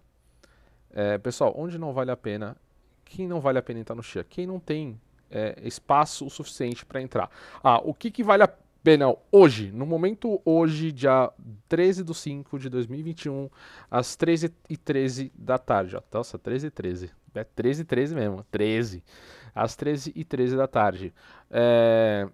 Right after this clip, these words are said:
o que que não vale a pena e vale a pena entrar? Não vale a pena entrar quem não tem H D suficiente para plotar no mínimo de cem plots. Hoje, tá? Cem plots. Tô falando cem plots, tá, pessoal? Tô falando, eu tô falando de,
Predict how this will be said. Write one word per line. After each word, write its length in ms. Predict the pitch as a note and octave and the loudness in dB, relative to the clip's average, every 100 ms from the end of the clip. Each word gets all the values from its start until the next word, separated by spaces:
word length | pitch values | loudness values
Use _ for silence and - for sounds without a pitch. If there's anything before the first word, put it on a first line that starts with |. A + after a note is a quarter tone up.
| _ _ | _ _
o 80 | E3 | -10
que 140 | - | -8
que 80 | - | -6
não 140 | G3 F3 | -2 2
vale 160 | E3+ | 4
a 60 | D#3 | 2
pena 340 | D#3+ D#3 D3+ - | 0 -4 -6 -8
e 120 | C3+ | -2
vale 180 | C3+ C3+ | 2 0
a 60 | |
pena 160 | C3+ B2+ | -2 -10
entrar? 240 | A#2 - - | -8 -8 -6
Não 140 | D3+ | -2
vale 160 | D#3+ D#3 | 0 0
a 40 | |
pena 180 | D3+ C#3 | -2 -8
entrar 260 | D3+ D#3+ | -4 -4
quem 180 | E3 F3 | -4 -6
não 140 | E3+ E3 | -8 -6
tem 180 | D3+ | -6
H 200 | D3 D3 | -4 -4
D 100 | C#3+ | -6
suficiente 400 | C#3 - - C3 | -8 -10 -8 -8
para 180 | - C#3+ | -4 -4
plotar 360 | - C#3 C3+ C#3+ | -4 -4 -2 -2
no 160 | E3+ | -2
mínimo 380 | E3+ E3 F3 E3 | -4 -4 -4 -6
de 100 | - | -8
cem 160 | - D3+ | -8 -8
plots. 520 | - G2 F2+ - - _ - | -4 -4 -4 -12 -18 _ 0
Hoje, 560 | E3+ E3+ B2+ A#2 G#2+ F2+ _ _ _ _ _ _ - | 4 4 4 -2 -2 -4 _ _ _ _ _ _ -6
tá? 240 | A2 B2 - _ _ _ _ _ _ _ _ _ _ _ _ | -4 -4 -8 _ _ _ _ _ _ _ _ _ _ _ _
Cem 300 | - - D#3 | -10 -6 -6
plots. 340 | - A#2 G2 - | 2 2 2 -4
Tô 80 | |
falando 200 | B2+ D3+ | -10 -10
cem 220 | - D#3+ D3 | -8 -8 -6
plots, 360 | - C3+ F3 | -2 -2 -2
tá, 100 | - | -8
pessoal? 280 | D3 D3+ A#2 | -8 -6 -6
Tô 100 | A#2+ | -6
falando, 420 | C3+ C3+ C#3 - A#2+ | -10 -8 -10 -12 -12
eu 80 | A2+ | -8
tô 140 | C3+ | -8
falando 280 | - C3 C3+ | -6 -8 -8
de, 320 | B2 B2+ | -4 -4